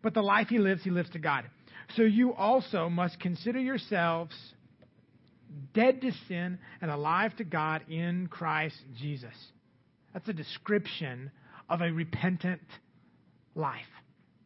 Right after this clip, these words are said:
Right? Considering yourself dead to sin.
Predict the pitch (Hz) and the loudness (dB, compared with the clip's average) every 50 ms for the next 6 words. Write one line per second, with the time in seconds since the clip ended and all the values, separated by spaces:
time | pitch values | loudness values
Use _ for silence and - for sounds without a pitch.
0 | _ _ _ - - 143 - _ - - - - 202 185 160 - - 233 226 240 | _ _ _ -18 -18 -18 -18 _ -20 -12 -4 -2 -2 -2 -2 0 0 2 4 4
1 | 240 226 208 202 196 196 196 180 - - - 180 160 160 165 160 - - - - | 4 6 4 4 2 2 0 0 -2 -4 -2 0 0 0 0 -2 -6 -16 -20 -20
2 | - - 156 139 131 170 160 165 170 165 156 147 - - 160 - - 147 123 110 | -18 -16 -12 -6 -2 0 2 2 2 0 -2 -6 -10 -12 -12 -12 -12 -14 -14 -14